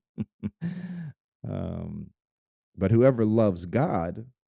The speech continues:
is known by God. So then, about eating food sacrificed to idols.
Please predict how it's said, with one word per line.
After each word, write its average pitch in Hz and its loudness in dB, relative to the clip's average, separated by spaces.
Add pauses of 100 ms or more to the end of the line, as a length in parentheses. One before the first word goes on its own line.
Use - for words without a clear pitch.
(160)
is 95 0
known 90 -4
by 85 -4
God. 62 -16 (1800)
So 190 2
then, 101 -2
about 117 2 (580)
eating 143 2
food 117 4
sacrificed 95 -4
to 95 -6
idols. 87 -8